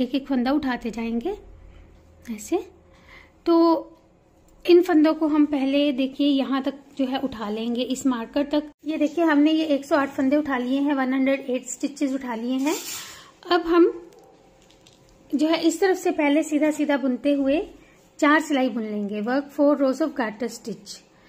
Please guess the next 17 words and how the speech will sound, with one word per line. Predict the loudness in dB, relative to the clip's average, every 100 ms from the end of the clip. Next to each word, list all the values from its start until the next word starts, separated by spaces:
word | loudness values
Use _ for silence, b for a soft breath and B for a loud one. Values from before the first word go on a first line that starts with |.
| b b
तो | -2 4
इन | 4
फंदों | 6 4 2
को | 2
दोनों | 2 4 2
तरफ | 0 -2
से | -4
पहले | -4 -4 -2
हम | 0 -2
सीधा | -2 -6 -6
सीधा | -6 -8
बुनते | -6 -8 -6
हुए | -4 -4 -4 b b b b _
चार | -2 -2
सिलाई | -2 0 0
बुन | 0
लेंगे। | -2 -4 -4